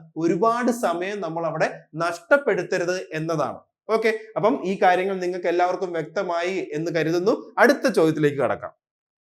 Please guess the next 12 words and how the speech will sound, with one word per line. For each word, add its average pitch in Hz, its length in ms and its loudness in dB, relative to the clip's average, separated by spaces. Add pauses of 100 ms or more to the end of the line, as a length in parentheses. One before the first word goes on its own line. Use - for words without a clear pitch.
(880)
രണ്ടാമത്തെ 294 560 8
ചോദ്യം 185 580 4
വളരെ 233 240 6
ഇൻട്രസ്റ്റിംഗ് 214 460 0
ആയിട്ടുള്ള 196 280 0
ചോദ്യമാണ്, 165 460 0
science 170 360 0
and 180 140 0
technology 147 400 0
എന്ന് 147 140 -4
വന്ന 143 200 -2
ചോദ്യമാണ്. 147 600 0